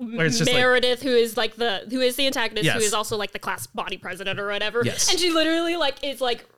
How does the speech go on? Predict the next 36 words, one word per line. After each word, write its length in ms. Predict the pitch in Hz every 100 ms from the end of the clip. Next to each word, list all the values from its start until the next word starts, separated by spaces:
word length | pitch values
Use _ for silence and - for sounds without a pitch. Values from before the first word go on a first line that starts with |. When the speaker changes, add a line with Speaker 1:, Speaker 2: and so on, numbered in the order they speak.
| _
Speaker 2:
like, 200 | 226 208
her 160 | 240 240
dad 480 | 202 202 190 208 214
is, 120 | 202
like, 140 | 208 214
reading 400 | 220 220 220 220
it, 120 | 220
like, 160 | 208 -
how 220 | 240 220
to 80 | 220
make, 180 | 240 -
like, 140 | 233 175
Speaker 1:
How, 80 |
Speaker 2:
how 120 | 190 214
to 60 |
Speaker 1:
yeah, 140 | 220 147
how 220 | - 190
to 100 | 226
run 220 | 208 208
a 40 | 196
Speaker 2:
a 40 |
prison 340 | 165 175 156 185
Speaker 1:
prison 180 | 185 180
for 200 | 180 170
Speaker 2:
for 40 |
Speaker 1:
dummies. 640 | 143 143 156 165 190 185
Speaker 2:
dummies. 80 | -
<laughs> 0 |
Speaker 1:
Like, 140 | 156 -
and 80 | -
Speaker 2:
It's, 80 | 160
Speaker 1:
she's 200 | 359 320
Speaker 2:
like, 0 | 165 147
Speaker 1:
like, 80 | -
yeah. 200 | 147 104
Speaker 2:
off-, 260 | 311 330